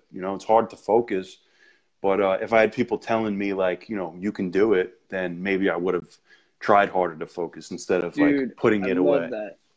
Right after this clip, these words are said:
Speaker 2: Yeah, I love that.
Speaker 1: You
Speaker 2: I
Speaker 1: know?
Speaker 2: love that, man. You gotta, yeah, give me some more of that, because I think that's the thing, man. I think that, like,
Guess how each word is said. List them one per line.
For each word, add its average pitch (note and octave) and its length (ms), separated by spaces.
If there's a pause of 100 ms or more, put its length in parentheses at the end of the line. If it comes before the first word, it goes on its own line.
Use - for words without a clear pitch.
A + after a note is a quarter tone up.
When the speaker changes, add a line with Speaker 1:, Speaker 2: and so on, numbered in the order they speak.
(300)
Speaker 2:
Yeah, C3+ 140
I A#2+ 80
love C#3 340
that. A2 180
Speaker 1:
You F2+ 80
Speaker 2:
I - 40
Speaker 1:
know? C#3 100
Speaker 2:
love C3 140
that, A#2 160
man. A#2+ 240
You C#3+ 80
gotta, D3 340
yeah, D3 220
give D#3+ 180
me G#3 80
some E3+ 180
more D3+ 140
of C3 60
that, A2+ 180
because B2+ 420 (440)
I C#3+ 100
think F3 240
that's D#3+ 220
the - 60
thing, C#3 280
man. A#2+ 240
I A#2 60
think D3+ 240
that, C3+ 160
like, A#2+ 360